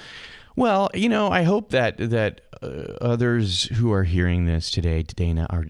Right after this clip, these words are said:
our dear listeners, I hope if you're listening to this, dear listener, that you're feeling like I am, like, "Okay, yeah, it's terrible to think about all the yuck,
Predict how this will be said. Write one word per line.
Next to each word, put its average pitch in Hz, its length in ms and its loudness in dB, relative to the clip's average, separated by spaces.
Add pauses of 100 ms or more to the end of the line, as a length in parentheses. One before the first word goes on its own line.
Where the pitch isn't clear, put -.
our 90 100 0
dear 80 300 -2
listeners, 80 760 -2
I - 100 -2
hope 107 200 0
if 98 140 -2
you're 90 200 2
listening 87 340 0
to 82 100 -4
this, 78 380 -4
dear 80 160 -2
listener, 71 340 -4
that 67 140 -4
you're 80 180 -2
feeling 117 380 0
like 90 220 0
I 85 140 0
am, 82 180 -2
like, 82 160 -4
"Okay, 110 460 0 (680)
yeah, 165 280 0
it's 143 140 -2
terrible 117 400 0
to 104 80 0
think 95 200 0
about 87 200 2
all 78 140 2
the 78 140 0
yuck, 71 260 -2